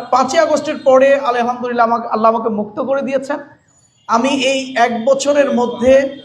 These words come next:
এই ঠাকুরগাঁর এক আসনের একেবারেই প্রত্যন্ত অঞ্চলে ছুটে গিয়েছি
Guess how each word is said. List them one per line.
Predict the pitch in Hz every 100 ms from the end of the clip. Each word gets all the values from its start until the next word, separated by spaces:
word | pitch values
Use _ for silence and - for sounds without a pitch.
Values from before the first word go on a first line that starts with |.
| -
এই | 226
ঠাকুরগাঁর | 226 233 247 254 262 262 262 262 - _ _ _
এক | 233 254 262
আসনের | 254 269 262 269 262
একেবারেই | 294 - 339 359 349
প্রত্যন্ত | - - - - 381 370
অঞ্চলে | 330 269 269 254 247
ছুটে | 233
গিয়েছি | 196 180 156 -